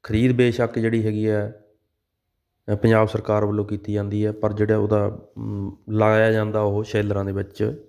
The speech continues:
ਝੋਨਾ, ਉਹ ਤੋਂ ਬਾਅਦ ਉਹਦਾ ਚੌਲ ਕੱਢ ਕੇ ਦਿੱਤਾ ਜਾਂਦਾ ਵਾਪਸ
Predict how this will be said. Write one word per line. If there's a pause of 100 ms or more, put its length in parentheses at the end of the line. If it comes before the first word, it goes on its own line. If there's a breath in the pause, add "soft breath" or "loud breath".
(720)
ਝੋਨਾ,
ਉਹ
ਤੋਂ
ਬਾਅਦ
ਉਹਦਾ
ਚੌਲ
ਕੱਢ
ਕੇ
ਦਿੱਤਾ
ਜਾਂਦਾ
ਵਾਪਸ